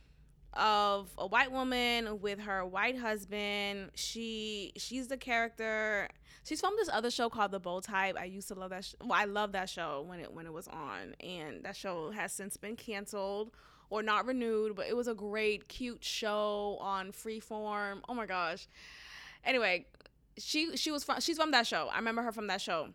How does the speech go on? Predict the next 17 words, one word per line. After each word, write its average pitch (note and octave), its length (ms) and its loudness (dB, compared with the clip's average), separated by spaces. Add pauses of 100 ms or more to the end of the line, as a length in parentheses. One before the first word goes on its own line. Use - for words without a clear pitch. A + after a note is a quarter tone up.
(760)
And A3 220 0
now A3+ 200 10
she's B3 400 -2
a - 120 2
character G#3 500 -2
in F#3+ 200 -2
this G3+ 160 -6
latest G3 280 -4
season F#3+ 240 -8
of - 120 -4
The F3 100 -6
White D3+ 220 -6
Lotus. - 420 -10 (680)
She's A#3 240 -2
married A3+ 540 4 (120)
to G3+ 760 0 (1160)
this G3 880 0